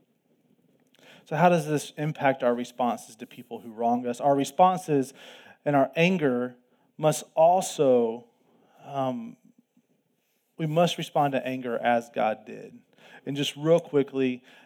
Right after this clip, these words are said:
God acted on behalf of his offender. Who is his offender? You and I. He didn't have to.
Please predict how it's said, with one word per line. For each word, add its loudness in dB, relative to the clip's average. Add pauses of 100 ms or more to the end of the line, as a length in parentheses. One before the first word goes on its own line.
(1040)
God 0 (440)
acted -6 (280)
on -10
behalf -6 (600)
of -12
his -12
offender. -18 (1500)
Who 0
is -2
his -6
offender? -10 (880)
You -14
and -10
I. -8 (1900)
He -12
didn't 0
have -4
to. -20